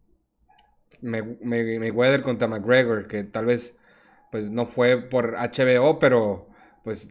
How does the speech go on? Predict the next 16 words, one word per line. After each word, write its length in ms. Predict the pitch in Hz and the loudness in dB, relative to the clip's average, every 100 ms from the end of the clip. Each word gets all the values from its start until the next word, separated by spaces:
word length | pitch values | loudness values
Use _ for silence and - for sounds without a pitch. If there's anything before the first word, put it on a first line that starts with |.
| - | -10
para 140 | 120 113 | -6 -4
la 100 | 107 | -2
gente 680 | 123 120 120 147 131 120 110 | -2 0 4 6 6 2 -2
el 220 | 107 107 | -6 -6
desembolsar 560 | 107 117 107 107 123 | -6 -6 -4 -2 -2
dinero, 460 | 127 139 143 165 165 | 0 0 2 4 4
independientemente 1080 | 135 117 113 107 107 117 131 131 127 123 135 | 2 -4 -4 -4 -4 -4 -2 -2 -2 0 0
la, 300 | 120 104 101 | 2 0 -6
la 100 | 101 | -8
cadena, 560 | 101 107 135 160 160 - - _ _ _ - | -6 -2 0 -2 -4 -16 -20 _ _ _ -10
pues, 180 | 104 | -10
sí, 240 | - 120 113 | -6 -4 0
ya 140 | 120 | 2
el, 180 | 120 127 | 0 -2
como 280 | 127 120 101 | -2 -2 -2
que 520 | 107 104 98 92 - | -4 -4 -6 -10 -16